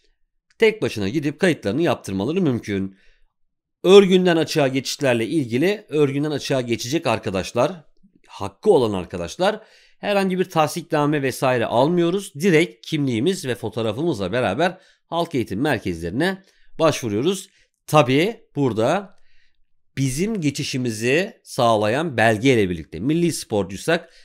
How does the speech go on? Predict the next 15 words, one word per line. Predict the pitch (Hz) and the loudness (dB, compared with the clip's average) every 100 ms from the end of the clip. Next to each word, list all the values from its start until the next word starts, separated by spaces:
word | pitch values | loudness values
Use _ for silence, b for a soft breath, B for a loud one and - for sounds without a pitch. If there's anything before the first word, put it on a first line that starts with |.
| b 127 | b 0
milli | 156 175 170 | 2 2 0
sporcu | - 104 92 87 85 | -2 -4 -4 -4 -4
belgemizi, | 82 80 82 85 160 196 b b b b b | -6 -6 -8 -4 -2 -2 b b b b b
işte | - 123 | -8 -6
şehit | - 151 180 - | 2 4 4 2
gazi | 131 127 127 151 | 4 4 4 0
yakınıysak | 98 107 92 - 160 165 - | -2 -4 -4 -2 -4 -4 -14
ilgili | - 139 101 98 87 | -8 -6 -4 -4 0
belgemizi | 92 90 90 92 151 220 | -2 -2 -4 -4 -6 -4
ya | 170 110 | -4 -4
da | 110 | -4
bir | 127 | -6
engel | 117 117 151 196 143 | -6 0 4 4 2
durumumuz | 104 92 82 85 | -4 -4 -6 -8
varsa | 82 80 180 196 | -10 -6 -4 -4